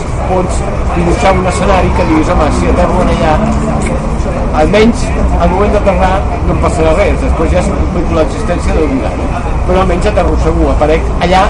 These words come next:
de cop i volta segur.» En el futur això és molt més, molt més complicat de saber on aniràs a parar amb una data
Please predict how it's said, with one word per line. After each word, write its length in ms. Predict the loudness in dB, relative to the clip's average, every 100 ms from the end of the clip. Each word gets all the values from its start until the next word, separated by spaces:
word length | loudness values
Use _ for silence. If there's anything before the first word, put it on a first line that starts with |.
| 0
de 100 | -2
cop 80 | 0
i 100 | 0
volta 180 | 0 0
segur.» 240 | 2 2 2
En 160 | 0 0
el 80 | 0
futur 240 | 0 0 0
això 580 | -2 0 2 4 4 4
és 60 |
molt 180 | 4 4
més, 220 | 4 4 2 2
molt 180 | 2 2
més 160 | 0
complicat 800 | 0 0 2 4 4 4 2 2 0 0 0 -2 2
de 100 | 4 4 4
saber 380 | 2 4 2 0 0
on 120 | 0 0
aniràs 300 | 2 2 2
a 60 | 2
parar 240 | 2 2 2 0
amb 100 | 2
una 140 | 2
data 240 | 2 2